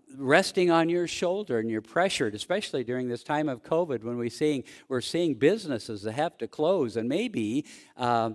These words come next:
and people laid off, and what are we going to do? And that's not a pleasant thing, and you're pressured on every side.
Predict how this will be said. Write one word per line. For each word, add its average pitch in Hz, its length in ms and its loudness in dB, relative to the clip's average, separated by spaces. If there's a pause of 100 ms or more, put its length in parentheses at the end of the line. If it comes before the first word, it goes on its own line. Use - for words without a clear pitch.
(440)
and 123 280 -2
people 170 400 2
laid 143 320 4
off, 220 440 2
and 131 180 -4
what 151 240 2
are 233 80 0
we 226 120 -4
going 135 260 0
to 117 100 -2
do? 185 280 0
And 135 140 2
that's 208 300 0
not 190 260 2
a 170 60 4
pleasant 190 720 0
thing, 196 260 0
and 135 100 2
you're 123 120 2
pressured 131 760 0 (300)
on 151 260 2
every 190 400 -2
side. 127 720 -4